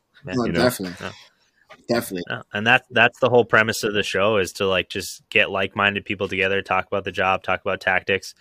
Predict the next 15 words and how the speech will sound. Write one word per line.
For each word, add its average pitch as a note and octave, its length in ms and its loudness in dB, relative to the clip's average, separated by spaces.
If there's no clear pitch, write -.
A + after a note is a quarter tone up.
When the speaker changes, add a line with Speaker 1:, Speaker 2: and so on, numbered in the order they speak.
Speaker 1:
and, G2 80 -16
like, F#2 200 -8
encouraging F#2 580 -2
those F2 160 -8
conversations F2+ 720 -8
where F2+ 120 -6
we F2+ 80 -6
all E2+ 140 -2
can F2+ 240 -14
continue F2+ 400 -12
to E2+ 100 -8
learn. F2 280 -6
I G2 160 4
always, C3 260 8
like, A#2+ 180 0